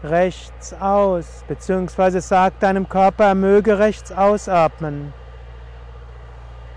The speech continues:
Sag deinem Körper, er möge rechts einatmen.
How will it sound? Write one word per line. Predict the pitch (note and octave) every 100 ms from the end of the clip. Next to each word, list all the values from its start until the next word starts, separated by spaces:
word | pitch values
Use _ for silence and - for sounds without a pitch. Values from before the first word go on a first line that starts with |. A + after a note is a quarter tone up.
| - -
Sag | - E3+ E3+
deinem | - F#3+ F3+
Körper, | F#3+ G3+ G#3+
er | G#3
möge | G#3 A3 A3 G#3
rechts | A3 - -
einatmen. | - G3 G#3+ A3+ G#3+ F3 D#3+ E3 D#3 C#3+